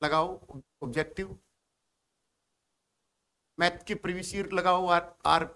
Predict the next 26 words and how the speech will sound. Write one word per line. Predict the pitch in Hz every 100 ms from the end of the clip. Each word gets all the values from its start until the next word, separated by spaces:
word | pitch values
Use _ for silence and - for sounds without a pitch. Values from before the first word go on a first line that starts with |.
| -
एनटीपीसी, | 156 151 170 175 - 175
आर, | 160 160
जो | 160
आरआरबी | 160 160 160 160 165
में | 165
जितने | 156 160 170
भी | 165
पे-, | 165 160 -
किसी | 196 220
भी | 196
paper | 185 151 165
में | 170 - -
आए | 156 156
हुए | 160
math | 151 147 -
के |
क्वेश्चन | 156 151 - 147
है, | 139 135
reasoning | 139 165 156
के | 160
क्वेश्चन | 151 143 151
है, | 147
जीएस | 135 170
के | - -
क्वेश्चन | 151 - 151
है, | 147